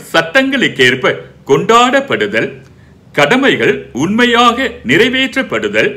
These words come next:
சொத்துக்கள் கவனமுடன் நிர்வகிக்கப்படுதல், புனித பொருட்களும் கட்டடங்களும் பராமரிக்கப்பட்டு அழகுபடுத்தப்படுதல் ஆகியவற்றை கவனித்துக் கொள்ள வேண்டும். புனிதத்திற்கும்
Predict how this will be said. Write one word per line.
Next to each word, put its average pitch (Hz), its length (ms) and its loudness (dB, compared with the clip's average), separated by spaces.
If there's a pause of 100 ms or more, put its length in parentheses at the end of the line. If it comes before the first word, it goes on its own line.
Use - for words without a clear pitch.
(520)
சொத்துக்கள் 160 680 -2 (400)
கவனமுடன் 233 680 2 (100)
நிர்வகிக்கப்படுதல், 233 1160 -2 (640)
புனித 233 420 0
பொருட்களும் 127 640 -2 (300)
கட்டடங்களும் 156 760 -2 (260)
பராமரிக்கப்பட்டு 196 1080 0 (340)
அழகுபடுத்தப்படுதல் 180 1200 0 (360)
ஆகியவற்றை 170 680 0 (280)
கவனித்துக் 208 600 0
கொள்ள 123 200 0 (240)
வேண்டும். 113 440 -2 (840)
புனிதத்திற்கும் 165 760 -2